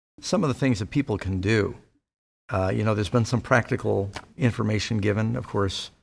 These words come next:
I guess the same things that you would follow when it comes to the common flu is be more careful with the washing, sanitizing, avoid certain congested places, especially if you're in an area that, uh,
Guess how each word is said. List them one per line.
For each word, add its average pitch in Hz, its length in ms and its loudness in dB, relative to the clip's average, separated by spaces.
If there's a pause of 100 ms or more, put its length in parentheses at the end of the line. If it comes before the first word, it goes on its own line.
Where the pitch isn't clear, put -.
(760)
I 110 80 0
guess 98 180 0
the 101 80 -4
same 143 300 2
things 101 320 0
that 104 120 -2
you 95 80 -6
would 95 120 0
follow 104 360 4
when 98 160 0
it 120 80 -4
comes 104 380 -2
to 101 500 -2
the 113 100 -6
common 104 340 0
flu 117 320 0
is 82 260 -6 (520)
be 98 160 -2
more 95 180 -2
careful 101 400 -2
with 90 180 -2 (300)
the 101 80 -4
washing, 117 480 4
sanitizing, 107 920 2
avoid 104 500 2 (560)
certain 117 360 0
congested 104 560 2
places, 110 560 0
especially 107 460 2
if - 140 -2
you're 107 120 4
in 98 80 2
an 98 120 2
area 107 420 4
that, 95 360 0
uh, 92 280 0